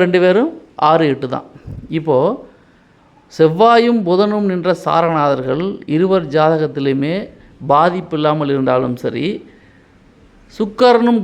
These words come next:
குருவும் நின்ற சாரநாதர்கள் இருவர் ஜாதகத்திலுமே பாதிப்பு இல்லாமல் இணைந்திருந்தால், கண்டிப்பாக இவர்களுக்குள் ஒரு நீடித்த அந்யோன்யம், ஒரு பாசம், ஒரு பட்டுதல் இருக்கும். கருத்து வேறுபாடு, பிரிவினை வராது அப்படிங்கிறதான்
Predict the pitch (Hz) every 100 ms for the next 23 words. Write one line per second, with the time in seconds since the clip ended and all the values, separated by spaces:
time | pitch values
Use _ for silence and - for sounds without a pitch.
0 | 190 214 208 196 175 170 170 165 175 165
1 | 156 160 143 143 170 175 147 147 156 160
2 | 160 147 147 151 143 131 143 160 151 139
3 | 131 131 143 135 135 139 127 117 113 117
4 | 120 131 - - _ - 143 160 165 156
5 | 131 143 160 135 135 139 131 123 - 196
6 | 269 - - - 147 139 147 180 180 -
7 | 175 139 156 156 143 147 - - - 135
8 | 131 131 139 151 156 175 - 127 120 131
9 | 135 160 151 175 - - 143 151 151 165
10 | 180 139 151 165 147 135 127 127 147 147
11 | 147 143 139 120 117 120 117 117 - -
12 | - - - 131 139 131 117 107 120 226